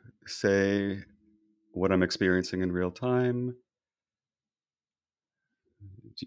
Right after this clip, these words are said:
you remember in, in the Harry Potter movies, the Dementors, when they suck, they're sucking out the soul of, of people right up to their face? This was sort of the opposite, I feel like.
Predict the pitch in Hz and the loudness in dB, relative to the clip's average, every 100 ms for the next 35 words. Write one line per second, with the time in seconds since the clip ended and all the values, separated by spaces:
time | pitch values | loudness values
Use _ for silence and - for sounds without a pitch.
0 | - - 67 95 98 101 117 110 98 95 | -14 -10 -2 2 2 2 4 4 2 0
1 | 90 - _ _ _ 90 90 87 92 90 | -2 -6 _ _ _ -2 0 4 6 6
2 | 95 92 92 95 95 92 - 85 85 85 | 6 6 6 4 4 0 0 0 0 0
3 | - 85 87 85 90 82 85 80 80 _ | 0 0 0 0 0 2 2 2 -4 _
4 | _ _ _ _ _ _ - - - 87 | _ _ _ _ _ _ -14 -12 -6 -8
5 | - - 82 - - 85 85 85 82 85 | -8 -10 -10 -6 -6 -6 -6 -6 -6 -10
6 | - 82 82 85 87 - - 82 - - | -2 -2 0 -2 -4 -6 -18 -18 -16 -8
7 | 90 - 92 87 87 87 87 82 - 90 | -8 -6 -6 -4 -6 -8 -10 -10 -4 -4
8 | 107 - - - - - 85 73 - - | -4 -10 -10 -8 -8 -8 -10 -8 -14 -14
9 | _ _ _ - - 76 82 - 87 85 | _ _ _ -14 -12 -10 -8 -6 -6 -6
10 | - 78 78 - 82 82 80 | -6 -4 -6 -6 -8 -8 -12